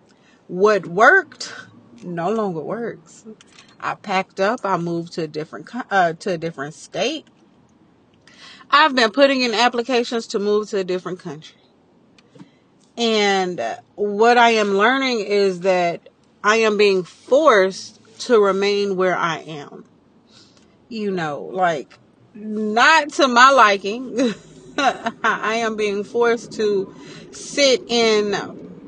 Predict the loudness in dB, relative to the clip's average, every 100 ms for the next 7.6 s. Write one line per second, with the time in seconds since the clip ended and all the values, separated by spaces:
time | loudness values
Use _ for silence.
0 | -20 -20 -20 -12 0 0 2 -2 0 0
1 | 0 -6 -10 -2 -2 -2 -6 -4 -6 0
2 | 0 0 -4 -16 -20 -20 -20 -20 -20 -8
3 | -2 -2 -2 -4 -2 0 0 0 0 2
4 | 2 0 0 0 0 0 0 -2 -6 -6
5 | -6 -8 -6 -4 -4 -6 0 0 0 -2
6 | -4 0 2 2 0 -4 -10 -18 -20 -20
7 | -12 -6 -4 -6 -6 -6